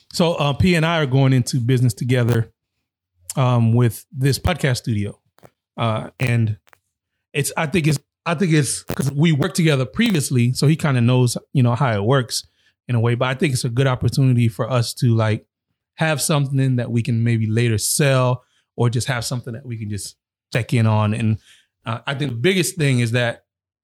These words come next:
it's a, it's gonna be a platform for creators. You know what I mean? 'Cause I reached out to a few people who are interested in, like, hopping on, and 'cause we have another relationship that's gonna get us on internet T V. Um,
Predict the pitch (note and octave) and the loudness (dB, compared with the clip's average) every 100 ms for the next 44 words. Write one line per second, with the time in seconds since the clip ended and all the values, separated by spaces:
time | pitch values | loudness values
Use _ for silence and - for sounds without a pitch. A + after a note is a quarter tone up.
0 | - C#3+ C3 A#2 C#3 A#2+ B2+ A2+ A2+ A2 | -6 -4 -4 -4 -4 0 0 0 -2 -4
1 | - C#3 C3 - A2+ G#2 G2 G2+ _ _ | -4 -4 -6 -4 0 0 -2 -6 _ _
2 | _ _ _ C#3 A2+ G2+ - A2+ G#2 G2+ | _ _ _ -2 0 -2 -2 -2 -2 -6
3 | - - - - A2+ A2 A2 A2 B2 A#2+ | -12 -14 -10 -2 0 2 0 0 -2 0
4 | B2 B2 C3+ B2 - A#2+ G2+ C3+ B2 A2+ | 0 0 -2 -2 0 0 2 0 0 2
5 | A2+ A2+ A2 G#2+ B2+ G#2+ A2+ A#2 A2 G#2+ | 2 2 2 0 -2 -4 -4 -2 0 -2
6 | G#2+ _ _ _ _ _ - - D3 D#3 | -8 _ _ _ _ _ -2 0 2 2
7 | D#3 D#3 C#3+ B2+ A#2 A2+ C3+ A#2 B2+ A#2 | 2 2 2 2 2 0 0 2 2 2
8 | B2+ C3 B2+ C3 G2 - C3 B2 A2+ B2 | 2 2 4 2 0 -2 -2 -2 -2 0
9 | A2 A#2 A2+ A2+ G#2+ A#2+ B2 A#2 - C#3+ | 0 2 0 0 -2 0 0 0 -2 -4
10 | A2+ B2+ A#2+ A#2 _ _ _ _ _ - | 0 2 2 0 _ _ _ _ _ -2
11 | A2+ G#2 G#2 | 0 0 -2